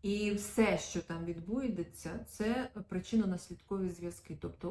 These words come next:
усе буде справедливо. Я не можу тут сказати добре, недобре, зараз покаже нам наступна карта.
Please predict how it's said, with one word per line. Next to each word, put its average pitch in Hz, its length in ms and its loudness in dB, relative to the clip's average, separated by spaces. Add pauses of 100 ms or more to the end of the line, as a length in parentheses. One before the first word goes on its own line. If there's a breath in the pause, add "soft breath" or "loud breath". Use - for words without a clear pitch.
усе 233 380 0
буде 196 280 2
справедливо. 185 1160 0 (520)
Я 202 160 2
не 202 120 2
можу 196 260 0
тут - 160 -18
сказати 160 440 -8
добре, 185 360 0
недобре, 175 400 -2
зараз 165 320 -4 (320)
покаже 170 340 -6
нам 165 140 -6
наступна 165 480 -8
карта. - 400 -10